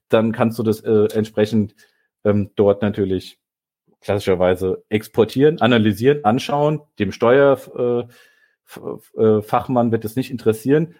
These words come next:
aber der, wenn du dann einen Cybersecurity-Spezialisten hast, zum Beispiel du, Nico, der sagt, ja, ja, ist es jetzt ein risikoreiches Asset? Ist es denn jetzt wichtig oder nicht? Auch ein Vertrag kann übrigens eine Risikoklasse haben.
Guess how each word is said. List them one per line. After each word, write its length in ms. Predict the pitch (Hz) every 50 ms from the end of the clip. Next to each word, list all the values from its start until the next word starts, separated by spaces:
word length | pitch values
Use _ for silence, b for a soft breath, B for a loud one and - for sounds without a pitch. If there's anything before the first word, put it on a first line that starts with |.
| b b
aber 240 | - 113 113 110 110
der, 240 | 107 110 110 107 110
wenn 140 | 101 110 110
du 80 | 107
dann 160 | 107 107 104 101
einen 80 | 95
Cybersecurity-Spezialisten 1200 | - - 175 202 160 117 110 110 - 117 101 101 95 98 - - 104 - - 92 95 92 - - 104
hast, 120 | 92 -
zum 80 | - 95
Beispiel 180 | 87 - 107
du, 140 | 101 147 190
Nico, 360 | 180 139 110 113 98 82 - _ _ _
der 80 | - 104
sagt, 300 | 104 101 113 107 107 b b b b -
ja, 140 | 104 113 113 110 - - 110 107 - _ - -
ja, 120 | 123 123
ist 220 | 117 156 175 202
es 100 | 240 220
jetzt 220 | 220 208 170 - -
ein 60 | 160
risikoreiches 920 | 135 135 139 113 113 113 113 - 120 107 101 95 95 95 - - 104 -
Asset? 380 | - 92 92 - - 87 87 - _ _ _ -
Ist 140 | 143 160
es 160 | 214 226 220 -
denn 180 | 185 160 139
jetzt 220 | 127 120 110 - -
wichtig 340 | 110 107 - - 104 104
oder 160 | - 95 98 87
nicht? 240 | 87 85 85 - _ _ _ _ _
Auch 140 | - 120 120
ein 80 | 113
Vertrag 420 | 113 110 101 - - 117 127 139 -
kann 160 | 143 117 107
übrigens 480 | 107 - - 90 - 95 87 - - -
eine 140 | 107 98 -
Risikoklasse 680 | 107 90 87 - - - - - - 85 - - -
haben. 200 | 78 - -